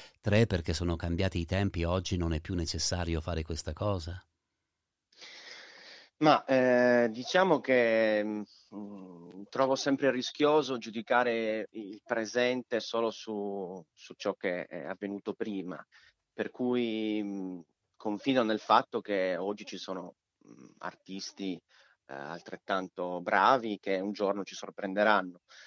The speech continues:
Speaker 2: Eh, lo faranno senz'altro in modo diverso però da Dylan, eh, che, eh, a suo modo è,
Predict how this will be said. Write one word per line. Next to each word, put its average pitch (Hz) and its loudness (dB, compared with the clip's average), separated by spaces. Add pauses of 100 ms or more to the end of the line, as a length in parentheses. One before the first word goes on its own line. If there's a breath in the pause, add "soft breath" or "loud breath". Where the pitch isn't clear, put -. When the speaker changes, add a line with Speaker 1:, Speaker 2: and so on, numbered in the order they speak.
(300 loud breath)
Speaker 2:
Eh, - -14 (100)
lo 123 4
faranno 160 8
senz'altro 147 2
in 113 -2
modo 113 2
diverso 104 4
però 95 0
da 92 -8
Dylan, 82 -16
eh, 62 -20
che, 98 -8
eh, 95 -12
a - -18
suo - -4
modo 101 -2
è, 73 -12